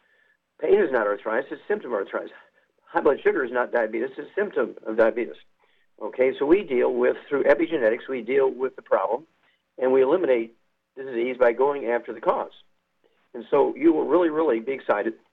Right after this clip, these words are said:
when you get a hold of the books, Dead Doctors Don't Lie, the book Epigenetics, Death, Genetic Theory, Disease Transmission, the book Rare Earth Men Cures. Don't forget my new C D, uh, Live Long and Finish Strong. Also, A Stick of Butter a Day Keeps the Doctor Away.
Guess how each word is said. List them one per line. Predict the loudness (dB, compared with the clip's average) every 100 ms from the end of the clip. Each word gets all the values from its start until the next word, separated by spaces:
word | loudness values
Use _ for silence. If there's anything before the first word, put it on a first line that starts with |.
| _ -16
when | -2
you |
get | 0
a | 2
hold | 0 -2
of | -2
the |
books, | -4 -2
Dead | -2 0
Doctors | 0 -2
Don't | -6 -2
Lie, | -2 -2
the | -2
book | -4 -2
Epigenetics, | -6 -6 -6 -2 0 0 -6 _ _ _ _ -4
Death, | -4 -4 -14 _ _ _ _ _ _ -10
Genetic | -6 -4
Theory, | -2 -4
Disease | -4 -8
Transmission, | -8 -2 -2 0 -2
the |
book | 0 0 0
Rare | -2 -2
Earth | -4
Men | -4 -4
Cures. | -2 0 0 -4 _ _ -20 _ -10
Don't | -6
forget | -2 0
my | 0
new | 2 2 0
C | -6 -4
D, | -6 -6 -12 -20 _ _ _ _ 2
uh, | 4
Live | 4 4 2
Long | 0 -2 -2 -4 -10 _ -16
and | -10 -4
Finish | -2 -4
Strong. | 0 2 2 -4 -16 _ _ _ _ _
Also, | -2 -2 2 2 0
A | -2
Stick | -4
of | 0
Butter | 2 2
a |
Day | -2 -4
Keeps | -6 -6
the | 2
Doctor | 2 2 -2
Away. | 0 0